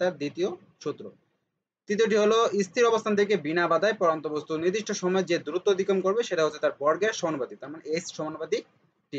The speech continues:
স্কয়ার। তিনি বলেছিলেন যে অভিকর্ষ ত্বরণটা ভরের উপর নির্ভর করে না, যদি বাধা না থাকে বিনা বাধায়,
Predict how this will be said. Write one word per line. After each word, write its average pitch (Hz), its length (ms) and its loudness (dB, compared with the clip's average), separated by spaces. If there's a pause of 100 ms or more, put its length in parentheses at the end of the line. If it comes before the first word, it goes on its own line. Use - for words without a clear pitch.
(100)
স্কয়ার। - 260 -14
তিনি 175 200 -4
বলেছিলেন 233 360 -2 (100)
যে 147 100 2 (1700)
অভিকর্ষ 208 360 2
ত্বরণটা 190 380 2 (1200)
ভরের 139 280 2
উপর 190 140 -10 (140)
নির্ভর 120 240 -8 (100)
করে 95 200 -18
না, 135 60 -20 (140)
যদি 127 180 -6 (360)
বাধা 135 300 4
না 185 140 2
থাকে 180 200 0 (120)
বিনা 127 220 -6
বাধায়, 113 240 -2